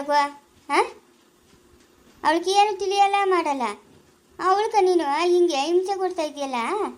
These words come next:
ಸರಿನಾ? ಹಾ? ಆಗಿದ್ದಾಗೋಯ್ತಕ್ಕ, ಇನ್ ಮುಂದೆ ಯಾವುದೇ ತಪ್ಪಾಗಲ್ಲಕ್ಕ ನನ್ನಿಂದ. ಆಗಿದ್ದಾಗೋಯ್ತು, ಎಲ್ಲರೂ ನನ್ನನ್ನ ಕ್ಷಮಿಸ್ಬಿಟ್ರು. ಈಗೇನೋ ಮಂಕು ಬುದ್ಧಿ ತುಂಬ್ಕೊಂಡಿತ್ತು,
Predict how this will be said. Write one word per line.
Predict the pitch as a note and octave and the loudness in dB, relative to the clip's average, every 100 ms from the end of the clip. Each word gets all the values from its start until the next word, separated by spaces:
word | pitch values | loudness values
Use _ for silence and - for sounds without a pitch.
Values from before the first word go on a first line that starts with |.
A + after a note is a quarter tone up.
| _ _ - - | _ _ -20 -4
ಸರಿನಾ? | F#4 F#4 F#4 B3 G#4 G#4 A#3 - _ _ - | 0 2 0 0 -2 -4 -6 -14 _ _ -2
ಹಾ? | F4 C#5 - _ _ - - - - - - - | 0 0 -10 _ _ -20 -20 -18 -16 -18 -18 -4
ಆಗಿದ್ದಾಗೋಯ್ತಕ್ಕ, | - D#4+ F4 C#4+ D4+ D4+ D4 C#4 | -2 0 0 0 -2 -6 -6 -6
ಇನ್ | C#4 | -6
ಮುಂದೆ | C#4 C#4+ D4 | -8 -8 -6
ಯಾವುದೇ | C#4 C4+ D4+ | -6 -6 -6
ತಪ್ಪಾಗಲ್ಲಕ್ಕ | D4+ D4 C4 C#4 C4+ | -8 -6 -6 -4 -6
ನನ್ನಿಂದ. | C4 B3+ B3+ C4+ C4+ - _ _ _ _ _ _ _ - | -8 -8 -10 -8 -10 -12 _ _ _ _ _ _ _ -8
ಆಗಿದ್ದಾಗೋಯ್ತು, | C#4 C#4 C#4+ C4 C4 - - C4+ | -6 -6 -4 -4 -4 -12 -16 -8
ಎಲ್ಲರೂ | C#4 D4 D4 | -2 0 -2
ನನ್ನನ್ನ | C#4+ C#4 C4+ | -6 -8 -10
ಕ್ಷಮಿಸ್ಬಿಟ್ರು. | C4 D4 - D4+ C4+ - - - - C#4+ | -10 -12 -12 -16 -16 -18 -20 -20 -14 -12
ಈಗೇನೋ | C4+ D4+ D4+ - | -6 -6 -6 -8
ಮಂಕು | D4+ D4+ | -10 -10
ಬುದ್ಧಿ | D4 D4+ | -10 -12
ತುಂಬ್ಕೊಂಡಿತ್ತು, | D4+ C#4 C#4+ C4+ C4+ | -10 -8 -8 -8 -8